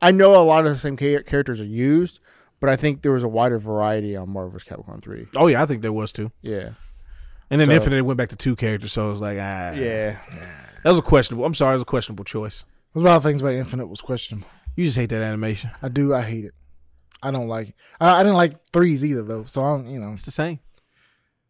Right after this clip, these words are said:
Speaker 3: I mean, it's the same, like, three D polygons, but it's,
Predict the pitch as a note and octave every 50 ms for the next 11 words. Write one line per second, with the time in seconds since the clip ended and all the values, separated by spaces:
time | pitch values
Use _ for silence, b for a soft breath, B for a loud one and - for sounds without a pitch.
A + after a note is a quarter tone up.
0 | _ _ _ _ _ - F#3 F#3+ _ _ _ _ _ _ _ _ _ _ _ -
1 | D#3+ E3 D3+ D3+ D3 - - - D#3+ D3 C#3 C3 B2+ B2 A#2+ A#2 A#2 A#2 A2+ -
2 | _ _ _ _ _ _ _ _ - E3 D#3 D3 C#3 B2 C3 C3+ D3+ D3+ C3+ A#2+
3 | A#2+ A#2+ A#2+ B2 B2 A#2+ - - A#2+ A#2 A#2 A2+ - -